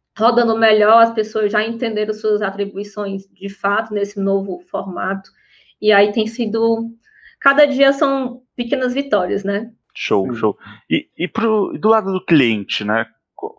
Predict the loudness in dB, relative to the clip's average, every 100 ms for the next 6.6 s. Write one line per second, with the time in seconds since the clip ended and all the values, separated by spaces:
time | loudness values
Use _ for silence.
0 | -8 -8 -6 -2 -2 0 -2 -2 0 0
1 | 2 -2 -10 -14 -16 -16 -16 -6 -4 -4
2 | -8 -12 -12 -4 0 0 0 -4 -4 -2
3 | -4 0 0 0 -2 0 0 0 0 4
4 | 4 4 -2 _ _ _ _ _ -4 -4
5 | -2 -2 -2 -4 -6 -4 -2 0 0 2
6 | 2 0 -2 0 0 -2